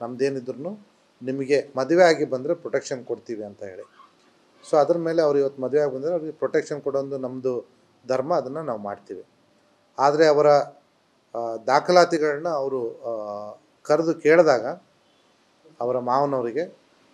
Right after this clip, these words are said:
ಅವರು ದಾಖಲಾತಿಗಳು ನಮ್ಮ ಹತ್ರ ಇಲ್ಲ ಅಂತ ಹೇಳಿದ್ದಾರೆ. So ಹಾಗಾಗಿ ಅವರಿಗೆ ನಾವು ಹೇಳಿದ್ದೀವಿ, ಈ ಡ್ಯೂಪ್ಲಿಕೇಟ್ಗಳನ್ನ ಅವರು ಸಂಬಂಧಪಟ್ಟ ಶಾಲಾ, ಕಾಲೇಜು ಮತ್ತು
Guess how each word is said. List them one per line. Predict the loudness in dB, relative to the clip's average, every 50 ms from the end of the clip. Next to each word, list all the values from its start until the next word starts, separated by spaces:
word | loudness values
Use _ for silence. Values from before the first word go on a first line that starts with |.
| _ _ _
ಅವರು | 2 2 4 4 4 4 2 0 -2 -6 -4
ದಾಖಲಾತಿಗಳು | -2 -2 0 2 2 2 2 2 2 0 0 0
ನಮ್ಮ | -2 -4 -4 -4
ಹತ್ರ | -4 0 0
ಇಲ್ಲ | 0 0 0 0 0
ಅಂತ | 0 0 0 -4
ಹೇಳಿದ್ದಾರೆ. | -4 -4 -4 -6 -8 -8 -10 -10 -12 -14 -16 _ _ _ _ _ _ _ _ _ _ -2
So | 0 2 4
ಹಾಗಾಗಿ | 4 2 2 2 0 0 0 -2 -6 -6 -6 -10 _ _ _ _ -6
ಅವರಿಗೆ | -4 -2 0 -2 0 0 0 0 0 -2 -4 -6 _ _ _ _ _ _ _ _ -12
ನಾವು | -12 -10 -10 -10 -10 -10 -8
ಹೇಳಿದ್ದೀವಿ, | -6 -2 -2 0 0 0 -4 -4 -6 -8 -12 _ _ _ _ _ _ _ _ _ _ _
ಈ | -6 -4 -4 -4
ಡ್ಯೂಪ್ಲಿಕೇಟ್ಗಳನ್ನ | -2 -2 -2 -2 0 0 -2 0 2 0 0 2 2 0 0 2 0
ಅವರು | 0 0 0 0 0 -2 -4 -6 -12 _ _ _ _ _ _ _ _
ಸಂಬಂಧಪಟ್ಟ | -10 -8 -6 -6 -6 -6 -4 -4 -4 -4 -2 -4 -4 -4 -6 -14 _ _ _ _ _ _ _ _ _ _ _ _ -4 -2
ಶಾಲಾ, | 0 2 4 4 2
ಕಾಲೇಜು | 2 0 -4 -2 -2 -4 -4 -4 -6 -8
ಮತ್ತು | -8 -10 -10 -8 -10 -10 -10